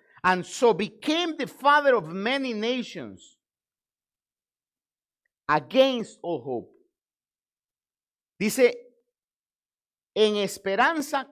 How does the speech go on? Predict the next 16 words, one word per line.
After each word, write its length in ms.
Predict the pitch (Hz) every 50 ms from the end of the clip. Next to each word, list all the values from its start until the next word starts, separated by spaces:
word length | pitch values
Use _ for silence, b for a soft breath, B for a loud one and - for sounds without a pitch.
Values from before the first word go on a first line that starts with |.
| _ -
contra 640 | 302 339 359 370 359 339 294 185 - 220 185 170
esperanza. 580 | 151 139 - - 147 123 110 101 92 - _ _ _
Aquí 180 | - 143 -
está 120 | 240 - 247
hablando 320 | 226 226 233 240 220 226
de 60 | 202
las 180 | 180 185 185 147
dos 180 | 185 196 185 185
esperanzas. 720 | 165 - - 135 120 104 90 85 - 82 _ _ _ _ _ _ _ _ _ _ _ _ _ _ _ _ _ _
La 120 | 117 117
esperanza 600 | 110 - - 139 143 160 185 214 202 - 214 202
terrenal 640 | - 180 160 - 156 151 160 180 214 254 254 247 _ _ _ _ _ _ _ _ _ _ _ _ _ _ _ _ _ _ _ _ _ _ _ _ _ _
que 120 | - 139 143
le 60 | 135
decía 560 | 131 135 131 131 - 190 190 185 175 170 - _ _ _ -
imposible. 920 | 165 175 170 170 160 165 - 147 143 - - 117 101 87 82 80 78 _